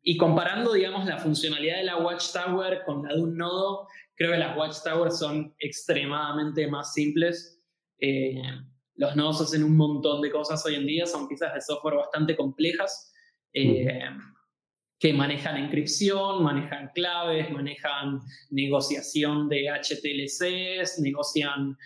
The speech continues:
Speaker 1: una red de peers, negocian, eh, tienen el, la funcionalidad de encontrar rutas por la red, tienen la funcionalidad de rebalancing,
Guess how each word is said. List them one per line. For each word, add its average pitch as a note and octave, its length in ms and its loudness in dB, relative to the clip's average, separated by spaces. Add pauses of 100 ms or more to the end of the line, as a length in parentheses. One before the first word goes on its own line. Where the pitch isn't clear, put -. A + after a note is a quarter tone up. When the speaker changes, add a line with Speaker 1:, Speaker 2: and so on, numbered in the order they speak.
(200)
Speaker 1:
una D3+ 240 4
red D3+ 280 2
de D3 220 2
peers, F3 1000 0
negocian, D3 840 -2 (400)
eh, C3+ 500 0 (120)
tienen D3+ 300 0
el, C#3 380 -2
la C3+ 220 -4
funcionalidad C#3+ 840 0
de C#3 380 -2
encontrar C#3 640 0
rutas E3+ 400 2
por D3+ 140 0
la D3+ 160 -2
red, E3 380 -2 (580)
tienen D3 260 0
la C3 80 -6
funcionalidad C#3 580 -2
de D3 220 -2
rebalancing, E3+ 1200 -2